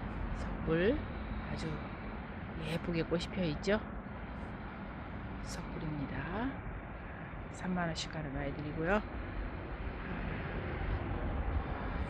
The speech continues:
여기 또 이렇게 예쁜 리차드 스킨, 리차드 스킨도 요런 아이들 찾으신 분들이 계시죠? 리차드 스킨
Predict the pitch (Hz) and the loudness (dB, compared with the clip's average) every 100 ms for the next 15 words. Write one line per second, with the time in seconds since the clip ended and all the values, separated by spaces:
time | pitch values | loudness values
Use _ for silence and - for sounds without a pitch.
0 | - - - 185 190 208 220 240 - 190 | 0 -2 4 4 8 8 8 6 8 10
1 | 170 180 175 160 - - - 196 208 202 | 10 8 6 6 2 4 6 8 10 10
2 | 190 - 202 196 - - 208 214 - - | 10 10 10 10 6 6 8 10 8 2
3 | - - - - - - - - - - | -6 -6 -4 -4 -6 -6 -6 -4 -4 -2
4 | 196 214 208 185 - - 180 180 196 - | 4 6 6 4 2 6 6 8 4 4
5 | - 185 202 180 170 175 202 196 196 185 | 6 8 10 10 8 4 2 2 4 2
6 | 156 160 151 165 151 - 147 160 185 156 | 0 0 0 2 0 2 4 4 4 2
7 | - 156 - - - - 170 | 0 -2 -2 -4 -4 0 2